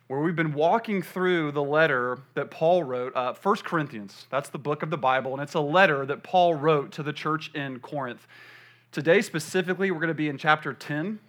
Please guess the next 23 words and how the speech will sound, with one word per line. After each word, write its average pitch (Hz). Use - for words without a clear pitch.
verses 143
fourteen 165
through 147
twenty-two. 156
So -
if 135
you -
wanna 170
go 165
ahead 160
and 143
open 156
up 151
your 127
Bibles 160
and 127
join 143
me 147
there, 143
that 135
would 135
be 123
great. 147